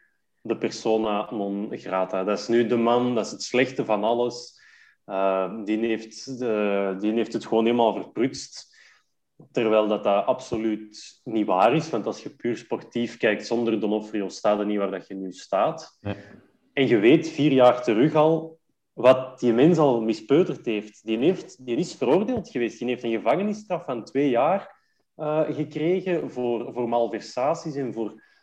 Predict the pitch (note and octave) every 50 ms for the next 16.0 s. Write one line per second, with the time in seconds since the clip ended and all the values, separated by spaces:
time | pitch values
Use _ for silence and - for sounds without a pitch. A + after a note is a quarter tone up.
0 | _ _ - G2+ A#2+ A2+ G2+ G#2 G2+ G#2+ G#2+ G#2+ F#2+ G2 G#2 G#2 G2+ G#2+ G#2+ G2+
1 | G2+ G2 G2 G#2 G#2 - - A#2 A2+ C3+ B2+ C3 - A2+ G2 F2+ A#2 B2+ D#3 F#3
2 | G3+ F#3+ D3 D3+ C3 B2 A2 - - - _ _ _ _ - C#3 D3 D#3+ - C#3
3 | C#3+ C3 - - D3 E3 D#3 C3+ C#3+ E3 G#3 G#3+ F3+ D3+ C#3 B2+ C3 C#3+ C#3 C3
4 | B2+ B2+ B2 G#2+ A2+ A2 - - - A#2+ A#2 F#2+ G#2+ - - - E3 F#3 E3 B2+
5 | A2+ A#2+ A2+ - - C#3 C3 C3+ B2+ A2+ A#2 A2 G2 G2+ G2 - - C3+ D3+ D3
6 | - - B2 A2+ A#2+ C#3 C3 C3+ C#3 - - A#2+ A2+ G#2+ F2+ G#2 G2+ G#2+ B2+ D#3
7 | F3+ F#3 E3+ C#3+ A#2 G2+ - - - - - - B2+ B2+ B2 A#2 A2 A2 G#2+ -
8 | - G#2 F#2 F#2+ A2 B2 - - - D#3+ D3 D3+ D3+ - - - - - _ _
9 | - G#2+ B2 B2+ C3 C3+ D3 D#3+ E3+ D#3+ D3+ D#3 E3 E3+ F3 F#3 G3+ F#3+ - -
10 | _ _ _ _ _ - A#2 A2 G2+ - A2 A#2+ D3+ D3 B2 A#2 B2+ D3 E3 E3+
11 | E3 - - - _ _ _ _ - - G#2 - A2 - - G2 - - B2 C#3+
12 | D#3 C#3+ C#3+ - - A#2+ C3 C3+ A#2 G2+ A2 B2+ C#3 B2 G#2+ A2 A#2+ C3+ B2+ A2+
13 | G#2+ G#2+ G#2 G2 G#2 G#2 G#2 F#2+ - F#2+ G2+ A#2 B2 - - C#3+ C#3+ C3 B2 A2
14 | - - A#2 G#2+ G#2 G#2 G2+ G2+ A2 G#2+ A2 G2+ G2 G2 G2 G2 G2 G2+ F#2+ -
15 | - - - G2+ G2+ - B2 C3+ C3 A#2+ C#3 D3 - - - E3+ E3 E3 E3